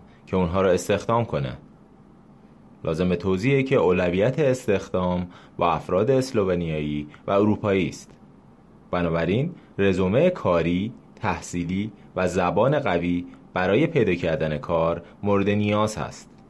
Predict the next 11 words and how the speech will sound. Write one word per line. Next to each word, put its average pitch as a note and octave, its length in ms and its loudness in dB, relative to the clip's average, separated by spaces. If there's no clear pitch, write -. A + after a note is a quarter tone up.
امکان C3+ 380 2
بردن A#2 380 4
همراه G#2 800 2
و F#2+ 100 0
تحصیلات E2+ 600 -4
رایگان F2 560 0
فرزندان F#2 640 0
در A2+ 120 0
این G2 100 -2
کشور D2+ 400 -4
زیبا، D2 540 -2